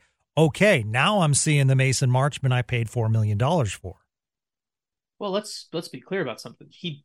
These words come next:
Speaker 2: hasn't been this player before in his career.
Speaker 1: Correct.
Speaker 2: Matt Duchene. Like, that's, that's the thing where, like, it's like Matt Duchene, you talk about stuff that is, should probably be a little bit more dissected and discussed, is one of the Stars' biggest issues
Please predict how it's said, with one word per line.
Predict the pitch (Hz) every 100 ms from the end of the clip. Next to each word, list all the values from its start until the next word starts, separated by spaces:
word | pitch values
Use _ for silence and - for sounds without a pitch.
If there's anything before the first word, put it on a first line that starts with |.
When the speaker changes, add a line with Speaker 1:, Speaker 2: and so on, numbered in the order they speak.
| _ _
Speaker 2:
hasn't | - - 190 196
been | 147 117
this | 107 -
player | - 110 104
before | 113 127 113
in | 117
his | 113
career. | - 117 - _ _ _
Speaker 1:
Correct. | 151 170 131
Speaker 2:
Matt | 123
Duchene. | 135 - - - _ _ _ -
Like, | 160
that's, | 190 202
that's | - 196 -
the | 135
thing | - 190 127
where, | 120 127
like, | 131 127
it's | 143 -
like | 139 131 -
Matt | 160
Duchene, | 175 156 180 170 156 139 _ _ _ _ _ _ _ -
you | 160
talk | 175 185
about | 180 147
stuff | - 160 151 -
that | 139 135
is, | 135 131 123 117 - - - - - _ _ _ _ _ _
should | - 165
probably | 170 170 165 147 139 143
be | 135 139 139 139 131 131 -
a | 147
little | 143 156
bit | 147 139
more | 139 131
dissected | 127 120 - 135 - 151 135
and | 131 135 135
discussed, | 143 - 202 -
is | 127 _ _ _ _ _ _ _ _
one | - 226
of | 269
the |
Stars' | 170 254 170 196 143
biggest | 120 156 151 139 -
issues | 156 - 123 - - -